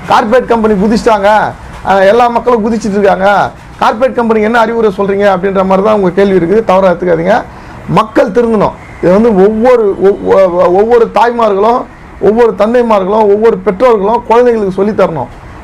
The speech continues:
இயற்கை என்ற வளத்தை வந்து நம்ம பேணி காத்தா மட்டும்தான் நம்ம அடுத்த தலைமுறைக்கு வாழ முடியும், உயிர் வாழவே முடியும். நம்ம மனிதர்கள் உயிர் வாழவே முடியும்.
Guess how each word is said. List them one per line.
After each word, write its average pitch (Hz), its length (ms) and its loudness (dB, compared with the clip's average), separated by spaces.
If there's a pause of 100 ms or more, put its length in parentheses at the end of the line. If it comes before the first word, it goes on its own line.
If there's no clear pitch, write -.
இயற்கை 240 440 2
என்ற 196 300 0
வளத்தை 208 400 0
வந்து 196 180 -2
நம்ம 202 200 0
பேணி 233 300 0
காத்தா 196 380 0
மட்டும்தான் 214 460 0
நம்ம 208 180 -2
அடுத்த 190 240 0
தலைமுறைக்கு 214 800 0 (320)
வாழ 233 220 2
முடியும், 190 280 0
உயிர் 220 220 2
வாழவே 247 280 4
முடியும். 202 400 -2
நம்ம 196 180 0
மனிதர்கள் 240 460 0
உயிர் 240 320 -4
வாழவே 226 320 2
முடியும். 180 320 -2